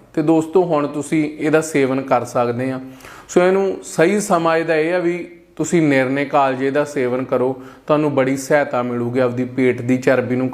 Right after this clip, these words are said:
ਘੱਟ ਕਰਨ ਲਈ, ਮੋਟਾਪਾ ਘੱਟ ਕਰਨ ਵਾਸਤੇ, ਬੜੀ ਜਲਦੀ ਘੱਟ ਹੁੰਦਾ।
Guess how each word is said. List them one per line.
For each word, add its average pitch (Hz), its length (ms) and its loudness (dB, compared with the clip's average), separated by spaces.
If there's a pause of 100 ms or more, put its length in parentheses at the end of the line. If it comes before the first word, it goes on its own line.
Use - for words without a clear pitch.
ਘੱਟ 131 140 -2
ਕਰਨ 120 320 -4
ਲਈ, 120 180 -4 (440)
ਮੋਟਾਪਾ 123 560 2
ਘੱਟ 127 200 2
ਕਰਨ 117 300 -2
ਵਾਸਤੇ, 117 340 -2
ਬੜੀ 135 280 0
ਜਲਦੀ 127 380 0
ਘੱਟ 135 320 0
ਹੁੰਦਾ। 120 440 -6